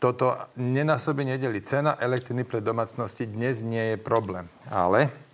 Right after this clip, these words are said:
keď sme sa na to pozreli trochu do budúcnosti, tak problém bude budúci rok, lebo tá budúcoročná regulovaná cena sa už bude vyratúvať z tých dnešných veľmi vysokých. A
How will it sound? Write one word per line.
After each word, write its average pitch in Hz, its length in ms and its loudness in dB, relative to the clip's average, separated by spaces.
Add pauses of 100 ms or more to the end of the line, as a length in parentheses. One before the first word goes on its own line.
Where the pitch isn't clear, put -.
(540)
keď 98 160 -10
sme 104 80 -8
sa 104 160 -4
na 104 160 0
to - 80 -6
pozreli 110 400 -2
trochu 107 400 -4 (560)
do 104 160 -2
budúcnosti, 113 960 -2
tak 104 160 -6
problém 117 320 -2
bude 110 240 -2
budúci 117 400 -2
rok, 110 160 2
lebo 101 160 -2
tá 101 160 -2
budúcoročná 110 800 -2
regulovaná 113 480 2
cena 104 320 0
sa 113 160 -2
už 107 160 0
bude 117 240 0
vyratúvať 120 720 4
z - 80 -16
tých 101 160 0
dnešných 110 480 -2
veľmi 113 320 2
vysokých. 107 640 -4
A 104 240 2